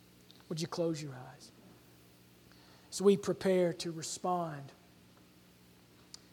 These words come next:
to come to the altar, to do business with God, and to ask him to move in our midst, you pray and tell God honestly about your faith and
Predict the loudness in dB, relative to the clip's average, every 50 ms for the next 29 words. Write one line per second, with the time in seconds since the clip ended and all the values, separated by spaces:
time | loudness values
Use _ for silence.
0 | -20 -16 -16 -14 -8 -2 0 2 2 2 0 -2 0 2 2 2 2 2 0 -2
1 | -4 -6 -8 -10 -12 -12 -12 -16 -20 -20 -20 -20 -20 -20 -20 -20 -20 -20 -20 -20
2 | -20 -20 -20 -20 -20 -20 -20 -20 -14 -8 -2 -2 2 8 12 12 12 12 12 4
3 | 0 0 -2 -4 -4 -4 -6 -8 -8 -6 -6 -4 -4 -4 -4 -6 -6 -8 -8 -12
4 | -12 -12 -14 -14 -16 -18 -20 -20 -20 -20 -20 -20 -20 -20 -16 -6 -2 0 2 2
5 | 2 0 -4 -4 -4 -4 -4 -4 -4 -6 -6 -4 0 2 4 4 4 2 0 -2
6 | -6 -12 -16 -20 -20 -20 -20 -14 -10 -6 -4 -4 -2 -2 -2 -4 -2 -2 0 0
7 | -2 -4 -6 -10 -10 -4 0 2 2 2 2 -2 -8 -8 -8 -10 -12 -18 -20 -20
8 | -20 -20 -20 -20 -20 -20 -20 -20 -20 -20 -20 -20 -20 -20 -20 -20 -20 -20 -20 -20
9 | -20 -20 -20 -20 -20 -18 -14 -10 -6 -2 0 2 4 4 4 6 4 4 4 4
10 | 4 4 4 2 2 0 -4 -4 -4 -6 -8 -10 -10 -14 -20 -20 -20 -20 -20 -20
11 | -12 -6 -2 0 0 0 0 0 -2 -2 -2 -4 -2 2 4 6 6 4 4 0
12 | -10 -12